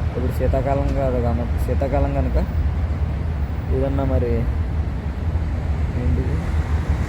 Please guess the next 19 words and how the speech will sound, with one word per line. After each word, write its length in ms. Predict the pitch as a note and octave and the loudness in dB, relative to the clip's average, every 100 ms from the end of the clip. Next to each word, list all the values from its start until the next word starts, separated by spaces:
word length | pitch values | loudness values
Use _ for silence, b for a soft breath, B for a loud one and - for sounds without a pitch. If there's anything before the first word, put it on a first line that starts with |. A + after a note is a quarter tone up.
| - - - - - | -2 -2 0 -2 2
ఏదన్నా 300 | C3 C3+ C#3 B2 G#2+ G#2+ - - - | 2 2 2 2 0 2 0 0 0
ఈ 100 | C3 C3 | 0 2
రొంప 220 | B2+ B2+ D3 C#3 | 0 2 2 4
ఏమన్నా 260 | C#3 C#3 C3+ C3+ C3+ - | 2 0 0 0 -2 0
కోల్డ్, 340 | B2+ C3+ C3+ C3+ C3 | 2 2 2 0 0
జ్వరం 300 | B2+ B2+ C3 C3+ | 0 0 0 0
అలాంటివి 300 | C3 C3 C#3 | 0 2 2
ఉంటే 140 | C#3+ D#3+ | 2 2
ఏమైనా 180 | C#3+ C3 B2+ | 0 0 0
టాబ్లెట్లు 400 | B2+ B2+ C3 C3 | 0 2 0 0
పెట్టుకుని 360 | C3+ - - - - - - - - - - - - - - | 0 2 0 0 -2 -2 -2 -2 -2 -2 -2 0 0 0 0
మరి 200 | B2+ C3 B2 | 2 0 0
ఈ 20 | B2 | 0
టైంలో 240 | C3 B2 C3+ | 0 2 0
వచ్చే 160 | C3 C#3 | 0 0
వాళ్ళు 140 | C3+ C3 | 2 2
అయితే 120 | - C3 | 2 2
రండి. 260 | B2 C#3 - - | 2 0 -2 -2
కొంచెం 280 | B2 B2 B2 | -2 0 0